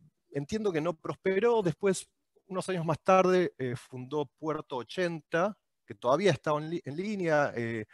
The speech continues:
ahí estaban Belén Gache, Gustavo Romano, eh,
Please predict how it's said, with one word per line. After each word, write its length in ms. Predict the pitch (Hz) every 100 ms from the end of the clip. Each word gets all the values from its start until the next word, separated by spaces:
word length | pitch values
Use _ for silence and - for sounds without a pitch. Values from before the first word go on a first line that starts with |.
| _ _ _
ahí 240 | 113 131 143
estaban 460 | - 131 123 113
Belén 540 | 107 120 147 147 131 127
Gache, 500 | 160 165 - 143 135
Gustavo 300 | 107 135 120
Romano, 580 | 123 151 151 139 135 -
eh, 400 | 107 107 104